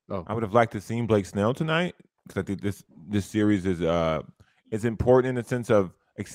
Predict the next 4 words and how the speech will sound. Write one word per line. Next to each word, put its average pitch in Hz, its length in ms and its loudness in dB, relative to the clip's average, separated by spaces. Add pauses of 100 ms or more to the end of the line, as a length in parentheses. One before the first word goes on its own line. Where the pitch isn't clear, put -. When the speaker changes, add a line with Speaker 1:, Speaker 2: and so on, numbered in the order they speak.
(140)
Speaker 2:
establishing 117 800 0 (520)
rule 117 360 2
of 104 120 2
law 127 520 8